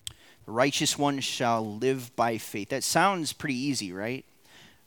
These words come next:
Like, okay, great. All I have to do is believe God, and then he's pleased with us. That's true, but, but actually this is the hardest way to live.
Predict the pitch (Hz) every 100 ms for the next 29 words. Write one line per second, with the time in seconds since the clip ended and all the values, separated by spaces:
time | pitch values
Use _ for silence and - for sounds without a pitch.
0 | _ 110 110 - - - - - - -
1 | - 156 - 147 151 - 143 143 131 123
2 | 123 127 160 151 131 123 120 123 117 -
3 | 117 113 117 117 123 - - 160 120 82
4 | 117 - - - - _ _ _ _ _
5 | _ _ _ _ _ 110 - - 165 147
6 | 113 104 - - 107 110 127 - 110 107
7 | 104 87 95 90 - 80 - 110 92 -
8 | 78 80 82 80 90 -